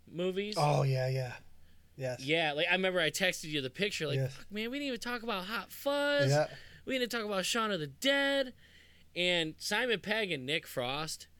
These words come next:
Speaker 1: dude, these guys are freaking legends. Legends.
Speaker 2: Oh,
Speaker 1: I
Speaker 2: yeah.
Speaker 1: remember, I remember Shaun of the Dead come out, and I was like, "That's a funny movie." Like, that was really
Speaker 2: Mm-hmm.
Speaker 1: good.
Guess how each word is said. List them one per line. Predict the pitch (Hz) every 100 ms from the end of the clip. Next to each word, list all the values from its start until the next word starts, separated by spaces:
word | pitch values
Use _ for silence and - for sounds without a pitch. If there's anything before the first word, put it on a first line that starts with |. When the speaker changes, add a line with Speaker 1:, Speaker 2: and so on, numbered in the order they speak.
| -
Speaker 1:
dude, | 156 156
these | 190 240
guys | 240 170 131 120 -
are | 110 98 92 - -
freaking | - - 170 127 107 95
legends. | 95 107 113 107 95 85 - - - - - - _ - - - - -
Legends. | 127 139 147 131 131 131
Speaker 2:
Oh, |
Speaker 1:
I | 156
Speaker 2:
yeah. | 202
Speaker 1:
remember, | 208 196 196 180 175 156 -
I |
remember | 160 226 190 160 151 143
Shaun | 135 165 156
of | 135
the | 117
Dead | 127 135
come | 123 113 107
out, | 92 95 - - - - - - - -
and | 143
I | 139
was | 127
like, | 110
"That's | 127 196
a | -
funny | - 147 120 104
movie." | 123 117 92 87
Like, | 104 107
that | 185 147
was | 110 -
really | 113 113 139 143 117
Speaker 2:
Mm-hmm. | 92
Speaker 1:
good. | 71 67 65